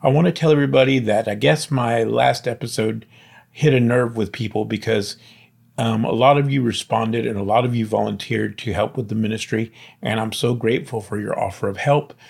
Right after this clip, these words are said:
and I will take the time to get to know each one of you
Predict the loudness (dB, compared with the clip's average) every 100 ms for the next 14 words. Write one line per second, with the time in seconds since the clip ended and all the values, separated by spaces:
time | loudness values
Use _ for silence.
0 | -20 -14 -6 -4 -2 -2 -4 -4 -6 -6
1 | -6 -4 -4 -2 -2 -2 -4 -2 -2 -6
2 | -6 -4 -4 -2 -2 -2